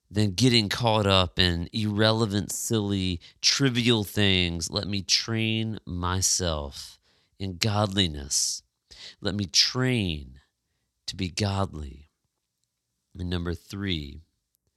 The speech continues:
I will devote myself to and for the teaching and reading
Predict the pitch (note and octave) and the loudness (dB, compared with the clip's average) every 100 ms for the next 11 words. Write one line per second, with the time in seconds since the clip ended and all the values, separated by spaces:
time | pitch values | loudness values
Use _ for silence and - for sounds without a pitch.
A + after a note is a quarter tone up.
0 | _ _ _ - G2 F#2 F2+ E2 D#2+ F2+ | _ _ _ -6 -2 0 0 -2 -4 -6
1 | D2 D#2 G2 G2 - - F2 F2 - - | -4 2 2 2 -2 -6 -4 2 2 4
2 | G2+ C#2+ B1+ - - _ _ _ _ _ | 2 -2 -8 -18 -20 _ _ _ _ _
3 | _ _ - A2+ A2+ F#2 F#2 - - A#2+ | _ _ 0 0 0 -2 -4 -8 -10 -8
4 | E2+ D2+ - E2 G2 - F2+ - - G2+ | -6 -6 -8 -14 -16 -8 -4 -2 0 0
5 | - A2 F#2+ G2 F#2 G#2 F#2 D2 C2 B1+ | 0 0 0 -2 -2 0 0 -2 -8 -12